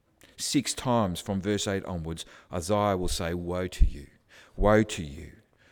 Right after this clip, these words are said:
woe to you." And each time he says, "Woe to you," he's actually numbering off another piece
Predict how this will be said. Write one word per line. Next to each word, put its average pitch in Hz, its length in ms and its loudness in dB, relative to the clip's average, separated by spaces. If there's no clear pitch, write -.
woe 110 380 4
to 87 220 -4
you." 71 300 -14
And 131 160 4
each 147 180 2
time 139 200 0
he 131 80 2
says, 117 340 2
"Woe 113 300 2
to - 160 -8
you," 90 180 0
he's 101 200 0
actually 120 300 0
numbering 104 520 -2
off 87 320 -10
another 98 460 2
piece - 680 8